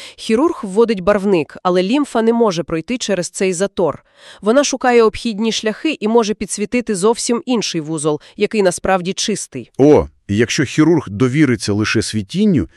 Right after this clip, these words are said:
Speaker 2: він забере здоровий вузол, а хворий залишить.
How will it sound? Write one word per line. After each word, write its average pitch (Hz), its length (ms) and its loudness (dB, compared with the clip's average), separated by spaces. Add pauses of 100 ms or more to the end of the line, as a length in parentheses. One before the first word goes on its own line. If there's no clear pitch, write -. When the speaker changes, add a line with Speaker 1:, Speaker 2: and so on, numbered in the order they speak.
(140)
Speaker 2:
він 151 200 2
забере 127 360 2
здоровий 113 600 2
вузол, 196 460 0 (120)
а - 80 -2
хворий 98 380 -2
залишить. 165 580 0